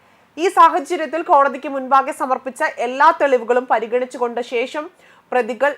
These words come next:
ദേശസ്നേഹിയായ ഒരു വ്യക്തിക്കെതിരെ പ്രഥമ ദൃഷ്ട്യാ അപകീർത്തികരമായ വാക്കുകൾ ഉപയോഗിച്ചതായി തോന്നുന്നുവെന്നും മജിസ്ട്രേറ്റ് വ്യക്തമാക്കിയിരുന്നു.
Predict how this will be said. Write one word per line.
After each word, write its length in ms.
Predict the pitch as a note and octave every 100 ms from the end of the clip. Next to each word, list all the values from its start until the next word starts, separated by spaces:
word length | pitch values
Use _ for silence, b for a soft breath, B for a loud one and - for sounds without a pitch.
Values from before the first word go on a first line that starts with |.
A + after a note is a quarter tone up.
| _
ദേശസ്നേഹിയായ 1000 | A3 A#3+ C#4 E4+ D4+ C4+ C#4 C4 A#3+ A#3+
ഒരു 260 | - A3+
വ്യക്തിക്കെതിരെ 680 | A#3 A3+ - C4 C#4+ G3+ A#3 C#4
പ്രഥമ 320 | B3+ A3+ D4+ D4+
ദൃഷ്ട്യാ 420 | C4 B3+ C#4+ C4
അപകീർത്തികരമായ 840 | A3 A3 C4 B3+ C#4 B3+ B3 A#3+
വാക്കുകൾ 480 | A3+ A3 A3 A#3 B3
ഉപയോഗിച്ചതായി 800 | G#3+ G3+ B3 C4 B3+ A#3+ A3+ A3+ A3+
തോന്നുന്നുവെന്നും 680 | G#3+ A3 C4 C4+ G#3+ G3+ B3 b b G#3+
മജിസ്ട്രേറ്റ് 520 | G#3+ A#3 - C4 G#3
വ്യക്തമാക്കിയിരുന്നു. 800 | F#3+ - G3+ D#3+ F3 F3 F#3+